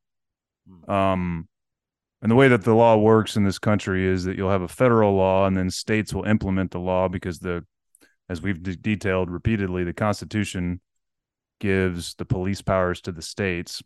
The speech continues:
Speaker 2: There's federal crimes that'll be prosecuted by federal prosecutors, and then a lot of times the states will take a law like rico and internalize it. Well, however Georgia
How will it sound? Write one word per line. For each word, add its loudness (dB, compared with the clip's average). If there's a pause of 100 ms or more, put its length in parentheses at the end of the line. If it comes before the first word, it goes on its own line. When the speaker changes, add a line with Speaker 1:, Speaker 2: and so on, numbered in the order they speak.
(160)
Speaker 2:
There's 6
federal 6
crimes 2
that'll 2
be -2 (340)
prosecuted 0
by 0
federal -2
prosecutors, -4
and -8
then -6
a -2
lot 0
of -6
times -6 (100)
the -12
states 0
will 0
take 0
a -2
law 4
like 0
rico -2
and -4
internalize -4
it. -20 (1000)
Well, 0
however 6
Georgia 4